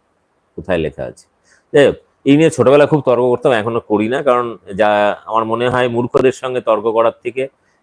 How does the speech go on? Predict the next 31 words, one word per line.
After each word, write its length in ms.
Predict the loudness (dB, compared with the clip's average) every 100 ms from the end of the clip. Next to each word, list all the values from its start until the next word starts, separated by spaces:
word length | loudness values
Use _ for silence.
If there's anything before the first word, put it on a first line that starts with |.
| _
চুপচাপ 320 | -12 -4 -2
বসে 240 | -2 -4 -4
থাকা 240 | -6 -6
ভালো, 240 | -8 -12 -18 _ -12
এনার্জি 380 | -6 -4 -6 -4
ফালতু 300 | -4 -4 -8
লস 260 | -10 -10
হয়। 120 | -20 _ _ _ _ _
তো 80 | 2
মূল 280 | 4 4
যে 100 | 4 2
ইস্যুটা 380 | 2 -2 0 0
সেটা 240 | 0 0 2
হচ্ছে 480 | 0 0 2 4 2 _ _ _ _ _
বিজেপি 520 | -6 0 2 2 4 4
আরএসএস 580 | 4 2 2 2 2 2
এর 220 | 4 4 2 -10
স্বভাব 420 | -6 -2 2 2 0
যেটা, 340 | -2 -4 -6 -12 _ _ _ _
আমি 220 | -2 0
তো 100 | 2
মনে 220 | 2 2
করি 340 | 2 2 2 -2 _ _ _ -4
এদের 280 | 2 2 2
মধ্যে 420 | -2 -2 0 0
যে 140 | 4 2
ঘৃণা 480 | 2 0 0 0 0
বিদ্বেষ 460 | -2 -6 -2 -4 -2 -2
রয়েছে, 320 | -2 -2 -6 -8 -8 -4
এরা 340 | 0 2 2
মানুষ 320 | 0 -2 -4